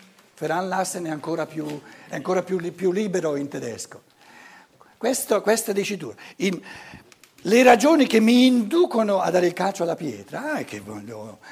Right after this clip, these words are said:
divertirmi col bambino, voglio che il bambino si diverta con me, eccetera. Poi ci esercitiamo a, proprio a, è un'arte quella di, oh, se, se uno gioca a, a golf, quando sei lontano puoi picchiare, ma adesso sei a due tre metri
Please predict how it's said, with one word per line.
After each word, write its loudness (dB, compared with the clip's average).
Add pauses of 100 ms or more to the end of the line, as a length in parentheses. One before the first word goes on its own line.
(140)
divertirmi -8
col -12
bambino, -6
voglio -8
che -16
il -12
bambino -10
si -16
diverta -12
con -10
me, -6
eccetera. -8
Poi -2 (140)
ci -8
esercitiamo -4
a, -6 (440)
proprio -8
a, -14
è -12
un'arte -6
quella -8
di, -14 (340)
oh, -10 (240)
se, -12
se -8
uno -6
gioca -4
a, -12 (800)
a -6
golf, 6 (2250)
quando 6
sei 4
lontano 2
puoi -4
picchiare, -10
ma -2
adesso 4
sei 6
a 8
due 6
tre 4
metri 0